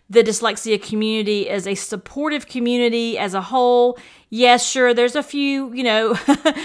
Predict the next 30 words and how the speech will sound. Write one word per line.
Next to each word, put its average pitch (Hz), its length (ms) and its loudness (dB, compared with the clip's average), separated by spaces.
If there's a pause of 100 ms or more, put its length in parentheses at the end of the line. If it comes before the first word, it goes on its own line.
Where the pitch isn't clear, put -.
(140)
bad 254 240 6
apples 240 340 2
in 233 80 2
any 320 260 -2
group, 220 360 0 (340)
but, 262 300 2
you 359 60 -2
know, 359 100 4
you 359 300 4
know 294 160 6
who 254 80 0
you 226 180 -4
connect 196 420 -4
with 196 220 -4
and 214 160 -4
who 214 100 -4
you 247 320 -4
enjoy 208 440 -2
their 190 160 -2
message 190 640 -2
and 196 360 -4
their 202 120 0
brightness 190 800 -2
and 196 180 -6
what 208 160 -2
they 190 140 -2
bring 190 340 -6
to 190 140 -10
the 190 100 -8
table. 190 580 -4